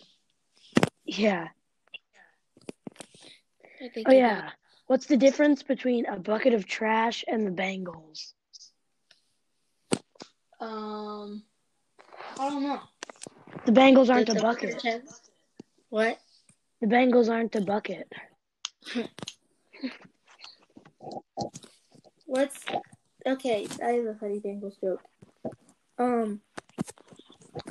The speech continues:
Speaker 2: what's the difference between, um, a Bengals, wait, one sec. Uh, I, I, I thought,
Speaker 1: Okay.
Speaker 2: I, I forgot the joke. Um, let's
Speaker 1: Okay,
Speaker 2: see.
Speaker 1: anyway, well, he remembers the
Speaker 2: Higgins.
Speaker 1: joke.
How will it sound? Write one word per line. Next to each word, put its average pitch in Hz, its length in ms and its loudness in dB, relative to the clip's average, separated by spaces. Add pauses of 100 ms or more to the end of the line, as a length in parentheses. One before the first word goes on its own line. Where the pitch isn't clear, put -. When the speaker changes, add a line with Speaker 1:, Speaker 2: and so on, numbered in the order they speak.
(120)
Speaker 2:
what's 262 220 2
the 285 80 -10
difference 294 300 -2
between, 269 340 -6 (400)
um, 208 680 -8 (520)
a 214 80 -4
Bengals, 233 680 -6 (640)
wait, 226 160 2
one 233 160 -6
sec. 202 220 -6 (1600)
Uh, 240 60 -4
I, 240 160 4
I, 254 180 2 (120)
I - 20 2
thought, 254 140 6
Speaker 1:
Okay. 226 240 4 (440)
Speaker 2:
I, 302 40 -12
I - 40 -8
forgot 359 320 -12
the 285 80 -8
joke. 220 320 -6 (100)
Um, 247 240 -2 (680)
let's 269 180 -2
Speaker 1:
Okay, 269 140 10
Speaker 2:
see. 277 40 8
Speaker 1:
anyway, 254 300 8
well, 208 140 4
he 320 220 6
remembers 302 400 8
the 247 100 2
Speaker 2:
Higgins. 208 60 0 (300)
Speaker 1:
joke. - 100 -16